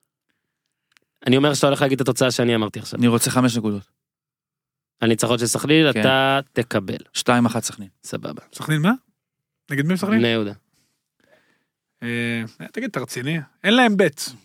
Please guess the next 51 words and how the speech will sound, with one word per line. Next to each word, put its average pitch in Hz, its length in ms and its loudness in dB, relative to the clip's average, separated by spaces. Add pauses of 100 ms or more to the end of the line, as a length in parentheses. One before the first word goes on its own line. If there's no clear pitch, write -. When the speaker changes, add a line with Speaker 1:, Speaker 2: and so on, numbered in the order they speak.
(140)
Speaker 2:
טוב. - 120 -14 (1040)
Speaker 3:
אל 151 60 -2
תאמרו 143 240 4
בבתים. 123 360 -2 (380)
Speaker 2:
שתיים 170 240 4
אחת 170 120 6
Speaker 3:
אל 160 60 6
תאמרו 151 160 6
Speaker 2:
סכנין. 147 180 6
Speaker 3:
נקודה. 127 300 2 (560)
אה, 135 560 2
שתיים, 147 260 0 (520)
שתיים 156 280 2
אפס 135 140 -2
בני 131 120 -6
יהודה. 123 220 -6 (240)
Speaker 1:
אני 110 240 0
חשבתי 123 320 0
כבר 117 120 2
לעשות 120 240 2
שתיים 127 240 4
אחת 123 180 -2
כדי 127 100 2
לעשות 117 200 0
גוש 123 180 2
חוסם 127 320 2
במקום 123 300 2
תיקו, 175 240 2
אני 156 120 4
אשאר 170 220 2
עם 151 80 2
השתיים 131 320 0
אחת, 123 280 -2
Speaker 3:
אלף. 147 240 6
Speaker 1:
אה, 107 180 4 (440)
שתיים 113 280 -2
אחת 113 200 -2
בני 110 180 2
יהודה. 104 220 2
Speaker 3:
אני 196 120 6
אוסיף 214 240 4
לך - 60 2
את 175 100 2
זה 160 100 2
אחר 147 120 -2
כך, 143 180 -10
את - 100 -18
הסכומים. 123 480 -14 (420)
Speaker 1:
הפועל 185 260 4
תל 175 180 4
אביב, 180 340 6